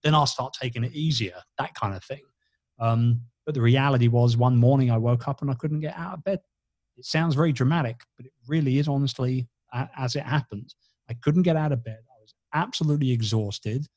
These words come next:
My wife called the doctor to, we, we had a, there's a thing in the U K, in the Philippines rather, where you get to a hundred employees, you've got to have a staff,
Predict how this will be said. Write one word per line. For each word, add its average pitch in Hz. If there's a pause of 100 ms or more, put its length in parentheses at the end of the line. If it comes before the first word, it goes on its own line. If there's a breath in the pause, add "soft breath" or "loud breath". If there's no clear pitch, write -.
(220)
My 101
wife 117
called 135
the 113
doctor 113
to, 107
we, 120
we 117
had 120
a, 113 (440 loud breath)
there's 120
a 123
thing 143
in 135
the 127
U 123
K, 123
in 127
the 113 (140)
Philippines 120
rather, 113
where 113
you 113
get 139
to 131
a 113
hundred 123
employees, 113
you've 117
got 120
to 107
have 113
a 101
staff, 117